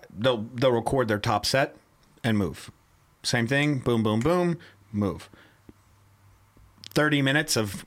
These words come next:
really not stressful work at all, get in their car and go home. They got hu-, over a hundred thousand followers.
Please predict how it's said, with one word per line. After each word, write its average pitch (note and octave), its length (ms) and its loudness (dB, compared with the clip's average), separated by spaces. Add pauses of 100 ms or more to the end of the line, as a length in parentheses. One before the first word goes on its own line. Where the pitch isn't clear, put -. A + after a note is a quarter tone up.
really A#2+ 460 2
not G2+ 280 0
stressful G#2 440 0
work G#2 260 0
at G2 80 0
all, F3 280 0 (400)
get G#2+ 100 0
in G#2+ 80 2
their G2+ 140 0
car G2+ 200 -2
and F#2+ 80 -6
go F#2+ 140 0
home. F#2 240 -4
They G2+ 140 -2
got F#2+ 120 -2
hu-, A#2+ 160 -2
over A#2+ 200 2
a F2+ 40 -2
hundred G2+ 280 -2
thousand E2+ 240 -2
followers. D#2 440 -8